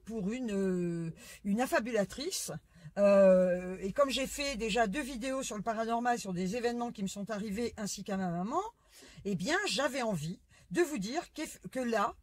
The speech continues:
je sentais quelque chose de très mauvais qui allait arriver, tout simplement pour pas après vous dire, « Ah bah tiens, <laughs> j'ai eu un pressentiment, bah ouais », et puis passer pour une rigolote, quoi. Voilà. C'est pas rigolo, croyez-moi,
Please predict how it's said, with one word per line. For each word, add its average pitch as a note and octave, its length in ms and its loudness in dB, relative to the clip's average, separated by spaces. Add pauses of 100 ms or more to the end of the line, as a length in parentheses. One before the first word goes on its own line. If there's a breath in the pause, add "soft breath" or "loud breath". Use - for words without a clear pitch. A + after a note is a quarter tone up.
(140)
je F#3 200 0
sentais C#4+ 400 -2
quelque G#3 260 -6
chose G3 200 -6
de E3+ 80 -4
très E4+ 240 -6
mauvais G#3 420 -4 (280 soft breath)
qui D4 120 -2
allait C4 160 4
arriver, E3 460 -2 (220 soft breath)
tout C4 100 -12
simplement A#3+ 520 0
pour E3 180 -8
pas C4 180 2
après C4+ 360 2
vous G#3+ 120 -6
dire, « A3 240 -2
Ah B3+ 40 -4
bah G#3+ 120 -2
tiens, F4 640 0 (320)
<laughs> C#4 400 -2 (320 loud breath)
j'ai C4+ 240 -2
eu E4+ 100 2
un D4+ 100 2
pressentiment, B3+ 720 -4
bah A#3 140 2
ouais », C4+ 180 4
et - 20 0
puis G3+ 120 -8
passer G#3+ 300 -4
pour - 140 -6
une G3 80 -2
rigolote, B3 400 0
quoi. D3+ 260 -10
Voilà. F#3 240 -2 (300 loud breath)
C'est G#3 140 -4
pas E4+ 140 4
rigolo, B3+ 500 2 (320)
croyez-moi, G#3 580 0